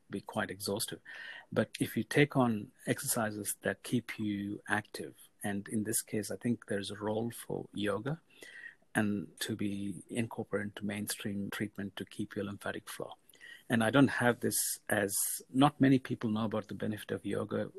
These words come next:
in lipedema. And I have a, a group of patients who, who have lipedema, and one of them, who's seventy now, she is still a stage one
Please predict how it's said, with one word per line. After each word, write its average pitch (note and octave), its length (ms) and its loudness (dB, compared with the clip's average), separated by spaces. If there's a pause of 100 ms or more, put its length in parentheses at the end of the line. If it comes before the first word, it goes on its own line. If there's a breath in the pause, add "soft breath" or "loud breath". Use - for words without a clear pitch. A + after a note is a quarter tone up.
in G2+ 140 -4
lipedema. G#2 520 -6
And G#2 120 -10
I G#2+ 100 -2
have B2 180 -2
a, A2+ 80 -8 (400)
a A2 60 -2
group A2 320 -2
of G#2+ 160 -8
patients G#2+ 680 -2
who, G2+ 460 -4 (140)
who F#2+ 160 0
have A2 280 -2 (320)
lipedema, G#2 680 -2 (120)
and G2+ 460 0
one G#2+ 260 4
of A#2+ 140 2
them, G#2+ 320 -4
who's G#2 760 -4
seventy B2 460 2
now, - 320 -8 (260)
she G#2+ 380 0
is F#2+ 140 -4
still A#2+ 340 0
a - 80 -6
stage G2 320 -4 (120)
one C#3+ 380 -6